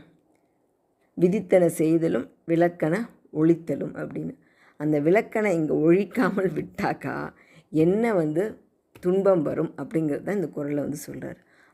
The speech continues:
அதனால நு-, நம்முடைய முன்னோர்கள், அறிஞர்கள், சான்றோர்கள் எது எதெல்லாம் வந்து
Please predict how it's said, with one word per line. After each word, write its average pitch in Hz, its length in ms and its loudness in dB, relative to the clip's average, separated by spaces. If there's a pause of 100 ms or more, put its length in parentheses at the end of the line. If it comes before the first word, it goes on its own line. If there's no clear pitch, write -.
அதனால 143 340 -2 (300)
நு-, 165 260 -2
நம்முடைய 170 500 2
முன்னோர்கள், 165 600 0 (200)
அறிஞர்கள், 156 720 0
சான்றோர்கள் 160 800 -2 (440)
எது 165 240 2
எதெல்லாம் 196 400 2
வந்து 165 240 -4